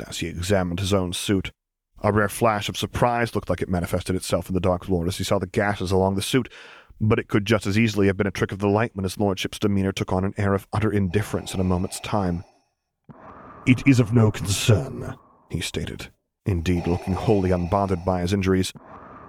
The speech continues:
"There are important matters to tend, sir," Kix interrupted flatly. "Need a bearers or hurry you, Goran?" And whatever that meant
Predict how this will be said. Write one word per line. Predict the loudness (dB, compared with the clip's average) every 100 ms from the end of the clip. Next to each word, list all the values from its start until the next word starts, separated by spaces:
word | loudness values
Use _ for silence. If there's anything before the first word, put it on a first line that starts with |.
| 2
"There | 4
are | 6
important | 6 6 4 6 4
matters | 6 6 6 2
to | 2
tend, | 0 2 4 2
sir," | 2 2 2 -4 -10 _ _ _ _
Kix | -8 -6 -4
interrupted | 0 0 0 -2
flatly. | 0 0 0 -4 -4 -18 -20 -20 -10 0
"Need | 2 4
a |
bearers | 2 2 2 2 2
or |
hurry | 2 2 2
you, | 2
Goran?" | 2 2 2 0 -4 -10 -10 -14 -20 -20 -20 -20 -20 -12
And | -6
whatever | -4 0
that | 0 0
meant | -2 -14 -14